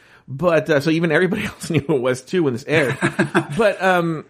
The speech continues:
Speaker 1: but we, we know who wins, but we're gonna treat it like we're watching it kind of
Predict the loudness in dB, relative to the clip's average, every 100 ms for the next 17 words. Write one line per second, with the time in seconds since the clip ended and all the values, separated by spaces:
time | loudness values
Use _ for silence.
0 | _ _ _ _ _ -6 0 0 0 -2
1 | -2 0 -2 -4 -6 -8 -6 0 2 2
2 | 2 2 2 2 2 2 0 -2 -2 0
3 | 2 2 0 0 2 2 2 -2 -2 -2
4 | -4 -4 -2 0 0 0 0